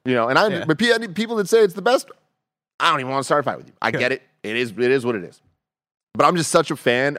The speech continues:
Speaker 1: of the, what was at one point, Modern Time storyline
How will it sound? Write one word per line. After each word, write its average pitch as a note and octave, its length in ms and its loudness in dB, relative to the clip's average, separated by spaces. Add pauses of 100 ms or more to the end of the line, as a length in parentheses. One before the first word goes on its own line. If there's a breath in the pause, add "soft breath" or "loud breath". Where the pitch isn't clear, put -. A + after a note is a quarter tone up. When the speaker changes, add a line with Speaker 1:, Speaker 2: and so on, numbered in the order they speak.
(100)
Speaker 1:
of A2+ 260 2
the, G#2+ 320 2 (1500 loud breath)
what G#2 200 0
was A2+ 220 4
at A#2 80 -2
one G2 180 -4
point, G#2 220 0
Modern A2 300 2
Time G#2 260 -4
storyline G2 480 -2